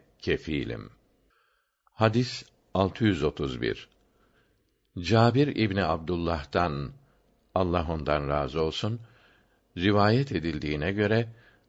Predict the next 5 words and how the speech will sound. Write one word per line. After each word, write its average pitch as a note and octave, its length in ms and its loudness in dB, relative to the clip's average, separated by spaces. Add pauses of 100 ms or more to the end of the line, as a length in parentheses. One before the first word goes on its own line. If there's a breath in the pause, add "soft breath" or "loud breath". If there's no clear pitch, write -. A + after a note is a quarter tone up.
(120)
Rasulullah A#2+ 720 2
sallallahu E2+ 760 0
aleyhi D#2+ 440 0
ve C#2 100 0
sellem E2+ 640 -4